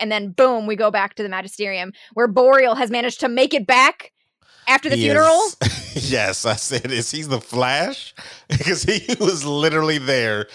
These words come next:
Speaker 2: like, in a hot second after we just
Speaker 1: I'm telling
Speaker 2: saw
Speaker 1: you,
Speaker 2: him.
Speaker 1: they can just put him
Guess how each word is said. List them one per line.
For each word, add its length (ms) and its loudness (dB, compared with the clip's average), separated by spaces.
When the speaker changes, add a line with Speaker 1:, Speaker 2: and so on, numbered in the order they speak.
Speaker 2:
like, 160 0
in 100 0
a 80 0
hot 340 -2
second 520 -6
after 280 -2
we 280 -6
just 420 -4
Speaker 1:
I'm 60 0
telling 160 2
Speaker 2:
saw 80 -2
Speaker 1:
you, 80 2
Speaker 2:
him. 60 0
Speaker 1:
they 40 -4
can 160 2
just 220 -4
put 160 0
him 220 0